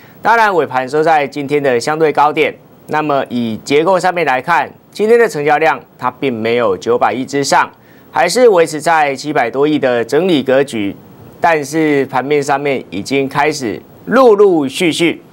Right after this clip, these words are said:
哦，包含上个礼拜很弱势的电子股也出现反弹，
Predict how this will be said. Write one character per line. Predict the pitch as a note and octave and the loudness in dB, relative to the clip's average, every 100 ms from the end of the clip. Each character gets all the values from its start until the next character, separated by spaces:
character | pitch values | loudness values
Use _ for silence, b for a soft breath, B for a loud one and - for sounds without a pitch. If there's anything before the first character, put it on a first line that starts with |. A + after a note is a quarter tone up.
| B B B | B B B
哦， | - A2+ | -6 2
包 | E3 F#3 | 4 4
含 | D#3 D3+ D3+ | 2 0 -4
上 | D3+ G#3+ F#3 | -2 0 0
个 | D3 | -2
礼 | B2+ | 0
拜 | D#3 D3 | 2 2
很 | C3 B2 A2+ | 0 -6 -2
弱 | D#3+ C#3+ | 0 0
势 | D#3 | -2
的 | C#3+ C3+ B2 | 0 2 2
电 | G3 D#3+ | 0 0
子 | D3 | -2
股 | D3 C3 - - - | 0 -2 -4 -20 -8
也 | A2 G#2+ | -4 -2
出 | D3 D3+ | -2 0
现 | E3 C3+ | 0 0
反 | B2 G#2+ | -2 -2
弹， | A2+ G2 | -4 -6